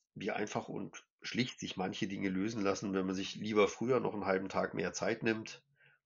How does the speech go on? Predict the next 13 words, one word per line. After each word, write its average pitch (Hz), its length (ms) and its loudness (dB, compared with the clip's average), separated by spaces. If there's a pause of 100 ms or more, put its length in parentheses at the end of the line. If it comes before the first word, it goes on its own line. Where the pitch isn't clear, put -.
(160)
und 104 140 -6
sich - 160 -10
gemeinsam 98 640 0
zusammensetzt, 92 720 -6 (300)
um 95 140 -4
ein 92 120 -4
Thema 90 520 0 (180)
von - 180 -10
allen 95 180 -2
Seiten 90 280 -2
gründlich 92 340 -6
zu - 100 -12
beleuchten, 107 480 -2